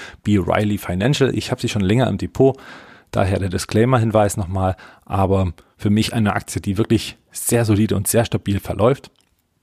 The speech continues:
Zum einen ist ja auch Investmentbanking das große Thema, aber eben auch, ja, ich sag mal, spezielle, äh, Dinge, die verkauft werden, Anleihen und Co. All das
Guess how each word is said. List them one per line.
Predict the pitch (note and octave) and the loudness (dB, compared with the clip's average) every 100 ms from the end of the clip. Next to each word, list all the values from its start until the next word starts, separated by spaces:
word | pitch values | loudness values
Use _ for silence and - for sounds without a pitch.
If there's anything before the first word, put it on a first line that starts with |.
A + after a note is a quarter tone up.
| _ _ - - - | _ _ -20 -20 -6
Zum | - F#2+ | -4 -2
einen | G2 G#2 G#2 | 0 0 0
ist | - - | -2 2
ja | A#2 | 2
auch | - - | 2 0
Investmentbanking | A2+ G2+ - A2+ A#2+ A2 A2 | 0 0 0 0 2 0 -2
das | - | -2
große | - G#2+ G#2 | 2 2 2
Thema, | - A2+ A2 | 2 4 4
aber | G#2 G2 F#2 | 2 2 0
eben | F#2+ - | -2 -2
auch, | G2 - - - - - | -4 -4 -18 -18 -20 -10
ja, | F2+ F#2 F#2 | -4 -4 -4
ich | - | -4
sag | G#2+ | 0
mal, | F#2+ - - | 0 -2 -18
spezielle, | - G2+ - A2+ A#2 G2+ _ _ E3 | -4 -2 2 2 4 2 _ _ -4
äh, | G#2+ | -4
Dinge, | F#2+ A#2+ A2+ | 2 2 2
die | G#2 | 0
verkauft | A2 G2+ - G#2+ A#2 - | -2 -2 2 0 0 -2
werden, | F#2+ F#2+ G2 | 0 2 0
Anleihen | - G#2+ G2+ F#2+ F2+ | 0 0 2 0 -2
und | - | -2
Co. | C3+ D3+ - - - | 2 2 0 -20 -20
All | - A2 | -4 0
das | A2+ A#2 - | 2 0 -4